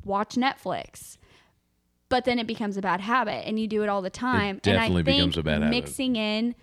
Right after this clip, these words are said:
Speaker 1: social life is okay. And you know what? We all work so hard.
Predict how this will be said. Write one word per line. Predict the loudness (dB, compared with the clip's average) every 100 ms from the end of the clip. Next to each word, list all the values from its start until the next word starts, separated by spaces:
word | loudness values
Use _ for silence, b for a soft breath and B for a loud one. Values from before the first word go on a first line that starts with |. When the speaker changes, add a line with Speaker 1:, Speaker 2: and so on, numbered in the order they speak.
| b b
Speaker 1:
social | -20 -4 0 0 -2 -2
life | 2 2 -2 -8 _ -6
is | -6 -8 -18 _ _
okay. | 0 2 2 0 -6 -6 -4 -6 -4
And | 0
you | 2
know | 2 4
what? | 4 2 0 b b b b 0
We | 4
all | 4 4
work | 0 -2
so | -2 0 2
hard. | 2 2 -2